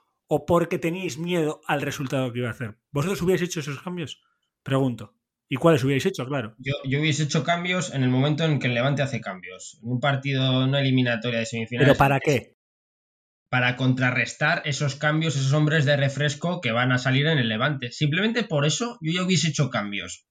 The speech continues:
Speaker 1: Vale, ¿qué propuso el Levante que tú crees que afectó a ese Athletic y que por lo que tú
Speaker 2: Físico,
Speaker 1: crees que fue equivocado?
Speaker 2: propuso, propuso físico nuevo, propuso gente de refresco, f-, gente, gente con mayor intensidad, que luego le salió bien o le salió mal, o aportaron más o aportaron menos,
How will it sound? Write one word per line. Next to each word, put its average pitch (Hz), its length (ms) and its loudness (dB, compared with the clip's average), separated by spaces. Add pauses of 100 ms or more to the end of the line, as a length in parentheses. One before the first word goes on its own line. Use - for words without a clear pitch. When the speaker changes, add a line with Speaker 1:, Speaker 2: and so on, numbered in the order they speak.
Speaker 1:
Vale, 127 200 -4
¿qué 180 140 0
propuso 185 420 4
el 170 120 6
Levante 180 400 2
que 151 100 -2
tú 165 140 -2
crees 165 220 0
que 156 100 -4
afectó 160 420 0
a 165 60 2
ese 156 160 -2
Athletic 165 580 -2 (100)
y 131 240 -4
que 131 380 -4
por 131 160 -2
lo 135 80 2
que 135 80 4
tú - 60 2
Speaker 2:
Físico, 165 240 0
Speaker 1:
crees 165 200 2
que 147 80 -6
fue 156 140 -4
equivocado? 127 380 0
Speaker 2:
propuso, 170 280 0
propuso 131 460 2
físico 156 440 0
nuevo, 113 540 -2
propuso 127 460 2
gente 156 560 2
de 131 160 2
refresco, 156 720 -2
f-, - 140 -4
gente, 143 420 -2
gente 139 320 -2
con 113 180 -2
mayor 123 260 2
intensidad, 147 640 0 (400)
que 120 100 -4
luego 214 240 0
le 165 160 4
salió 151 340 0
bien 175 200 -2
o - 20 0
le 143 100 0
salió 135 300 0
mal, 180 300 0 (200)
o 127 140 0
aportaron 135 480 2
más 156 220 2
o - 20 2
aportaron 135 420 0
menos, 120 360 0